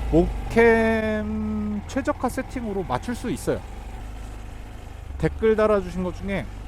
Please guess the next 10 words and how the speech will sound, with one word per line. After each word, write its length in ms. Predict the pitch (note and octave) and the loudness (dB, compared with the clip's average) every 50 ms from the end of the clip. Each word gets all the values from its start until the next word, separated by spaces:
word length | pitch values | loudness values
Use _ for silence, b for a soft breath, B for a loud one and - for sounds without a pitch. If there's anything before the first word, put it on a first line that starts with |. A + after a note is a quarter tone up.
| - - - - | -12 -12 -10 -10
"혹시 240 | A#3 - - - C4 | -8 -6 -4 -4 -4
키랑 460 | - - - C#4+ D4+ D#4+ E4 E4 D4+ | -4 -4 0 2 4 4 4 4 2
몸무게 360 | A3 D#3+ D3+ F3 G3+ A3+ G#3+ | 0 0 0 0 0 0 0
알 140 | G#3+ C3+ B2+ | 0 0 -2
수 160 | - - - | -2 -2 -6
있나요?" 500 | F3 B2+ B2 C3 C#3+ D3+ D#3+ E3 D3+ D3+ | -6 -4 -4 -2 -2 -2 -2 -2 -2 -2
라고 360 | D3 C3+ B2 C3 B2+ A#2 G#2+ G#2 | -2 -2 -4 -4 -6 -8 -6 -6
하셨는데, 500 | C3+ C#3+ D3 C#3+ B2+ G#2+ A2+ C#3 D3+ A#2 F#2 - - - B B B B B B B B B - | -6 -4 -4 -6 -6 -6 -6 -6 -6 -8 -8 -12 -16 -16 B B B B B B B B B -4
제 120 | - C#3 | -4 -4
키는 560 | - - - - A#3+ A#3+ B3+ B3+ A3+ A2+ F#2+ | -2 -2 -4 -4 -2 -2 -2 -2 -4 -4 -6